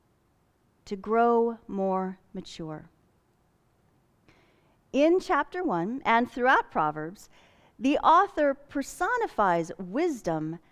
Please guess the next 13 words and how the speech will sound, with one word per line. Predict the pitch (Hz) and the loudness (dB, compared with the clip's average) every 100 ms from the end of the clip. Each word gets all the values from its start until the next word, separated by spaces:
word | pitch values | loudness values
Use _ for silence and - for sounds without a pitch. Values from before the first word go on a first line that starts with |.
| _ _ _ 208 | _ _ _ 0
as | 220 233 240 240 226 - - | 4 4 4 0 -8 -18 -6
a | 226 | -4
woman. | 262 349 165 170 - _ _ _ _ _ _ _ _ _ _ _ _ - | -2 -2 -2 -6 -14 _ _ _ _ _ _ _ _ _ _ _ _ 0
The | 240 | 2
Hebrew | 247 330 370 381 359 349 | 2 2 0 0 -2 0
word | 339 240 240 247 208 180 180 - _ _ | -2 -2 0 2 2 -2 -6 -14 _ _
for | _ - 262 269 269 | _ -2 2 4 4
wisdom | 226 220 214 196 175 156 165 _ _ - | 2 0 0 -2 -8 -8 -10 _ _ 0
is | 233 220 | 0 0
the | 226 | -4
feminine | - 285 285 269 247 | -2 -2 0 0 -2
noun | 220 202 190 190 - _ - | -2 0 -2 -4 -8 _ -12
hukmah, | - 285 - 156 | -6 -6 -4 -8